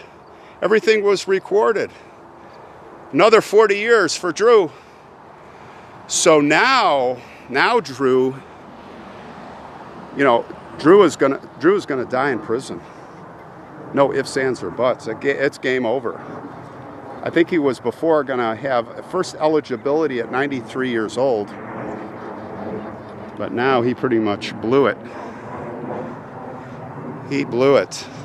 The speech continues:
So we are approaching the grave here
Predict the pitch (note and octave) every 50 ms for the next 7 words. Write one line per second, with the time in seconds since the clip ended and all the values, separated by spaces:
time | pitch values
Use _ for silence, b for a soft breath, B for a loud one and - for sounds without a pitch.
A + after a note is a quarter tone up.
0 | B B B B B B B B B B - - - - - - - - - -
1 | - - - - - - - - - - - - - - - - - - - -
2 | - - - - - - - - - - - - - - - - - - - -
3 | - - - - - - - - - - - - - - - - - - - -
4 | - - - - - - - - - - - - - - - - - - - B2+
5 | B2+ B2+ B2+ A#2+ C#3+ E3+ E3+ D#3 C3 A#2+ - - - E3 E3+ E3 - - D3+ C3+
6 | C3 A#2+ G#2 F#2 G#2 A#2+ B2+ C#3+ D3+ D3+ C#3 C3+ - - - A#2+ G#2+ G#2 G#2 A2+
7 | A#2